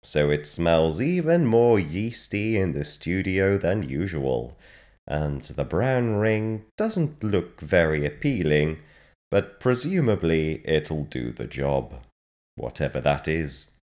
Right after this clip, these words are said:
Jean did leave me a list of things to do, but that's it. Hmm.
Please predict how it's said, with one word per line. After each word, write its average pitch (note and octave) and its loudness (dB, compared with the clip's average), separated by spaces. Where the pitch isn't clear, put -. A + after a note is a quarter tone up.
Jean F3 0
did B2+ -4
leave A#2 -6
me A2+ -2
a F#2 0
list E2 -4
of - -6
things G#2 -4
to - -4
do, D#2+ -4
but A2+ -4
that's C3+ -6
it. - -8
Hmm. G2+ -8